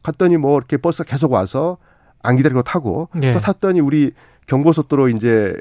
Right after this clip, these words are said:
Speaker 1: 그 전용차로 보면은
Speaker 2: 음.
Speaker 1: 승용차는 막혀 있는데 빨간 버스들 빨리 달리잖아요.
Speaker 2: 예.
Speaker 1: 이런 모습을 좀 보여줘야 됩니다. 그래서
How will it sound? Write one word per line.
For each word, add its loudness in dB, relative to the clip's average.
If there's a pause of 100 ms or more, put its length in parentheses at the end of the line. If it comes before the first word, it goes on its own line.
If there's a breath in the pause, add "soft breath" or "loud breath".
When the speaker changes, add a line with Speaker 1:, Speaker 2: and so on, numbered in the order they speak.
(140)
Speaker 1:
그 -4
전용차로 2
보면은 -4 (240)
Speaker 2:
음. -4 (160)
Speaker 1:
승용차는 -2
막혀 0
있는데 -2
빨간 0
버스들 -2
빨리 -6
달리잖아요. -4
Speaker 2:
예. 2 (120)
Speaker 1:
이런 4
모습을 -2
좀 -4
보여줘야 2
됩니다. -4
그래서 -2